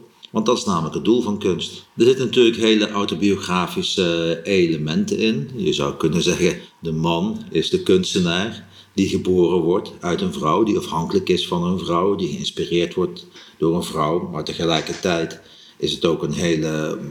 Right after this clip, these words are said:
bijna onmogelijke positie, want een vrouw kan namelijk geen volwassen man baren. En dat kind, misschien is dat wel het kind wat ik, eh, voor gekozen heb om, eh, niet te hebben. En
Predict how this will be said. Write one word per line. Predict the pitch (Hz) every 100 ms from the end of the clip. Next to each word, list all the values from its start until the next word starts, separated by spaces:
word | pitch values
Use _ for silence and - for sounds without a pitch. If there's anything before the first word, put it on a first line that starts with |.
| 78
bijna | 87 87 87 85
onmogelijke | 95 90 92 95 95 107 - 98
positie, | - 98 85 90 - 117
want | 82 73 73
een | 71 71 71
vrouw | - 73 76
kan | 73 85
namelijk | 87 87 92
geen | - 92
volwassen | 92 95 95 - 95
man | 92 87 90 80
baren. | 90 85 82 95 101 - - - - -
En | - 107 107
dat | 101 -
kind, | 117 104 107
misschien | - 80
is | 78
dat | 82
wel | 87 80
het | -
kind | - 85 80
wat | 85 82
ik, | - -
eh, | 82 78
voor | - 80
gekozen | 82 82 80 78 82
heb | 78 -
om, | 87 87 87
eh, | 85
niet | 90 117
te | 113
hebben. | 82 73 69 65 -
En | 95 92 90 92 92 92 92 90 87 92 90 82